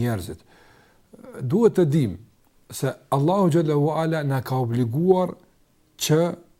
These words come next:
të kemi respekt për njëri tjetrin, të ndihmojmë njëri tjetrin, veçanërisht nëse jemi të afërt, sikurse me vllaun, me motrën, me prindrit, e kështu me radhë me ata që na rrethojnë. Prandaj,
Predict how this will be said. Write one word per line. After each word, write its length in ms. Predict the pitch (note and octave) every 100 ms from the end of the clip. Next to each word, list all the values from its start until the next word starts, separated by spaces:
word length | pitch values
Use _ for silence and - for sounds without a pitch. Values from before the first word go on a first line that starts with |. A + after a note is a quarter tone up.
| _ _ _ _ -
të 100 | C#3 -
kemi 320 | D#3+ E3 C#3+
respekt 680 | A#2+ B2+ - - D#3+ D#3+ - -
për 120 | C#3
njëri 260 | C3 B2+ A2+
tjetrin, 380 | - G#2+ F#2 F2+ -
të 140 | B2 B2
ndihmojmë 540 | B2 B2 C3 D3 C3+
njëri 220 | B2+ A#2
tjetrin, 240 | - G#2 G#2+
veçanërisht 560 | B2 C#3+ C#3+ D3+ - C#3
nëse 240 | A#2 C#3+ -
jemi 240 | C#3+ C#3+
të 120 | D3 D3
afërt, 480 | F3+ F3+ C3 G#2 - - - _
sikurse 640 | - - A2 A#2+ - C3
me 140 | A#2+ A2+
vllaun, 520 | G#2+ A#2 C3 C3 B2
me 80 | A2+
motrën, 640 | G#2+ A#2 B2+ B2 C3 C3+ A#2+ - - _ -
me 100 | G2
prindrit, 680 | - C3+ C3+ B2+ C3 - - _ _ _ - - _ -
e 100 | E3
kështu 180 | -
me 120 | F#3+ F#3+
radhë 140 | G3+
me 40 | F#3
ata 120 | F#3+ D#3+
që 120 | E3
na 120 | D3+
rrethojnë. 360 | C3 B2 G2 - _ _ _ _ _ _ -
Prandaj, 360 | A2 C3+ F#3+